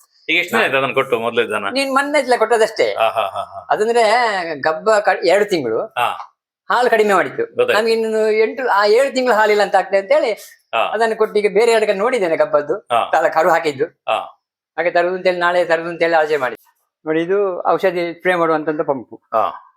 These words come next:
Speaker 2: ಇದು ಕರೆಂಟ್ ಇದ್ದು.
Speaker 1: ಹಾ.
Speaker 2: ಈ ಕರೆಂಟ್ ಇದು, ಕರೆಂಟ್ ಇಲ್ಲ ಅಂತ ಆದ್ರೆ ಇದು
Speaker 1: ಹಾ.
Speaker 2: ಪೆಟ್ರೋಲ್ ಇದ್ದು.
Speaker 1: ಹಾ.
Speaker 2: ಒಂದು ಹಿಡ್ಬಿಡಿ, ಎಮರ್ಜೆನ್ಸಿ ಇಲ್ಲಿ ಒಳ್ಳೆ ಬಿಸಿಲು ಉಂಟು ಅಂತ ಆದ್ರೆ,
Speaker 1: ಹಾ.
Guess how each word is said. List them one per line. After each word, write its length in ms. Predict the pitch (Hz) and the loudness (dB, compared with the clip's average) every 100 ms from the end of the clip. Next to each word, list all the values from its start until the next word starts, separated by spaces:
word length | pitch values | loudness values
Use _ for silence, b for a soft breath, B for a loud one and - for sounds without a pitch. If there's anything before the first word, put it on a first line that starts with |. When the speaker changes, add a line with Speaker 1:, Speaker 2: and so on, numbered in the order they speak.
| _ - | _ -12
Speaker 2:
ಇದು 200 | 170 202 | -4 -2
ಕರೆಂಟ್ 280 | 185 220 214 | 0 0 0
ಇದ್ದು. 260 | 143 156 - | 0 0 -2
Speaker 1:
ಹಾ. 500 | 165 110 90 - - _ _ _ _ _ _ _ 190 | -2 -2 -2 -6 -20 _ _ _ _ _ _ _ -4
Speaker 2:
ಈ 40 | |
ಕರೆಂಟ್ 300 | 175 220 247 | 0 0 2
ಇದು, 340 | 240 233 226 226 | 2 4 4 2
ಕರೆಂಟ್ 260 | 208 226 | 0 0
ಇಲ್ಲ 160 | 226 277 | 0 0
ಅಂತ 140 | 254 247 | 2 0
ಆದ್ರೆ 520 | 233 285 226 - _ _ 233 | 2 2 0 -4 _ _ -2
ಇದು 100 | 240 | 0
Speaker 1:
ಹಾ. 60 | |
Speaker 2:
ಪೆಟ್ರೋಲ್ 300 | 226 226 208 | 0 2 2
ಇದ್ದು. 200 | 180 170 185 | 0 -2 -8
Speaker 1:
ಹಾ. 760 | - - - 104 92 - - | -10 -10 -4 -2 -4 -10 -4
Speaker 2:
ಒಂದು 100 | 220 | 0
ಹಿಡ್ಬಿಡಿ, 220 | 214 208 196 | 0 2 2
ಎಮರ್ಜೆನ್ಸಿ 600 | 208 196 185 175 180 175 | 2 2 2 0 0 0
ಇಲ್ಲಿ 420 | 196 180 185 175 | -2 -2 -2 -4
ಒಳ್ಳೆ 280 | 156 175 185 | -2 0 0
ಬಿಸಿಲು 320 | 160 208 196 | -2 -2 -2
ಉಂಟು 140 | 180 | -2
ಅಂತ 100 | 160 | -2
ಆದ್ರೆ, 260 | 156 151 151 | 0 2 0
Speaker 1:
ಹಾ. 600 | - - 113 90 - _ | -2 0 0 0 -6 _